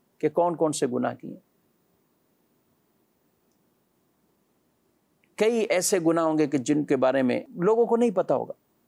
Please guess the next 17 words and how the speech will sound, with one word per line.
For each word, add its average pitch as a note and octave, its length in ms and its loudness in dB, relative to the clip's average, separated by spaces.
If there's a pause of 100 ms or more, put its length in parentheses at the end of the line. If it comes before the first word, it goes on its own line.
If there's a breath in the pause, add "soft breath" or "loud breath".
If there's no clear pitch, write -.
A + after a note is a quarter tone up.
(880)
اور D#3 80 2
ایک D#3+ 180 0
انسان D#3+ 420 0
کی E3 120 0
خواہش E3+ 560 0
بھی D#3+ 160 4
یہ C#3+ 100 6
رہتی A#2+ 380 -2
ہے - 120 -10
کہ - 140 -4
لوگ C#3+ 180 2 (140)
پتہ F#3+ 320 0
بھی F#3+ 120 0
ان E3+ 120 2
کو E3 120 0
نہ C#3+ 140 2
لگے، G#2+ 260 -6